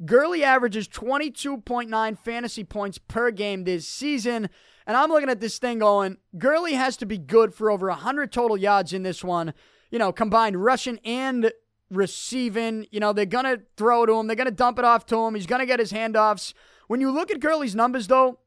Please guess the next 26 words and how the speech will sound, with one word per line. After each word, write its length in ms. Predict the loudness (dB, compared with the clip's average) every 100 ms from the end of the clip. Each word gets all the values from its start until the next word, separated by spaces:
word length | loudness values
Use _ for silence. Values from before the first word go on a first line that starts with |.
| _
forget 240 | -6 -2
about 260 | 2 2 2
total 380 | 4 6 6 4
yards. 360 | 0 -4 -8
How 220 | 0 0 2
about 240 | 4 4
his 160 | 4 0
rushing 420 | 2 2 0 -4
yards? 300 | -2 -4 0
Gurley 500 | 4 4 4 2 2 _ _
has 260 | -6 -6 -4
not 400 | 2 4 4 4
rushed 300 | 4 2 2
for 160 | -2 -2
a 60 |
hundred 380 | 0 -2 -2 -2
yards 680 | 2 4 4 4 0 -10 -14 _
since 340 | -10 -6 -6 -6
late 380 | 0 2 4 2
October. 640 | 0 _ 0 2 2 -2 -6
And 220 | -6 -4
you 140 | -2 2
know 140 | 4
when 120 | 4
that 160 | 2 6
was? 380 | 8 8 4